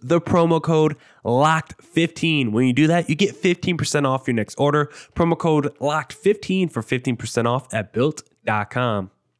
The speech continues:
I wanna talk to you guys about Athletic Greens because our next partner has a product I use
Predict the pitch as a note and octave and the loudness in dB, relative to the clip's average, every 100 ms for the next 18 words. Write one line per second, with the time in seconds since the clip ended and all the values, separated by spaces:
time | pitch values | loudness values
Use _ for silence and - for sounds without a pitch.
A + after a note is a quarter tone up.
0 | _ _ _ _ _ _ _ _ _ _ | _ _ _ _ _ _ _ _ _ _
1 | _ - G#3+ G3 - D3 C3 C#3 C3 B2+ | _ -2 0 0 0 -4 0 -2 0 0
2 | B2+ - A#2+ C3 C3+ B2+ A#2+ - C#3 D3+ | -2 -6 -2 -2 0 -4 -4 0 0 0
3 | A#2+ C3 C#3 B2 A2 A#2 C3+ B2+ A#2+ _ | 0 0 2 0 -2 -2 0 0 -2 _
4 | - - - - C4 C4+ G3+ - - C#3 | -20 -20 -4 2 4 4 0 -2 -2 0
5 | A#2+ B2 B2+ _ C#3 C3 B2+ C3 C3 D3 | 0 -4 -6 _ -4 -2 0 0 0 -2
6 | D3+ - D3 G3 F3 D3 E3 G3 F#3+ | -4 -6 0 2 2 2 4 4 2